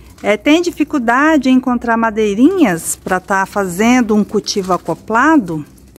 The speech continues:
fica essa dica pra vocês, ó. Deixa eu ver se eu consigo mostrar aqui, ó, dá pra vocês verem ali, que é um pedaço de tijolo que eu fixei a minha orquídea e prendi aqui no cachepô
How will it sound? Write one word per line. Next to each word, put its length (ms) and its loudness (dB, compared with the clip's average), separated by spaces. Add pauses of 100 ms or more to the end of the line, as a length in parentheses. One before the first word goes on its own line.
fica 40 0
essa 200 -2
dica 320 -2
pra 160 -2
vocês, 720 -2
ó. 240 0
Deixa 220 -10
eu 40 -2
ver 100 0
se 100 -6
eu 40 -4
consigo 440 -2
mostrar 540 -2
aqui, 520 -4
ó, 120 -2
dá 180 -4
pra 140 -6
vocês 440 -6
verem 180 -2
ali, 380 -2 (420)
que 100 -2
é 60 2
um 80 2
pedaço 540 -2
de 160 -4
tijolo 920 0 (640)
que 220 -2
eu 360 2 (100)
fixei 1080 -2
a 60 0
minha 280 6
orquídea 840 0 (540)
e 80 -4
prendi 720 2
aqui 220 -4
no 140 -2
cachepô 760 -2